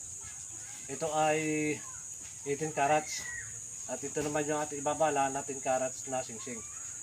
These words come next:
Mga katiis, dito natin ilalagay yung pambala, chamber, at sasarado natin trip plug para hindi malaglag ating bala.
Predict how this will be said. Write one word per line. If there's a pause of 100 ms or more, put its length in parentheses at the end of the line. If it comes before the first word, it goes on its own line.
(160)
Mga
katiis,
dito
natin
ilalagay
yung
pambala, (800)
chamber, (640)
at
sasarado
natin
trip (560)
plug
para
hindi (880)
malaglag
ating
bala.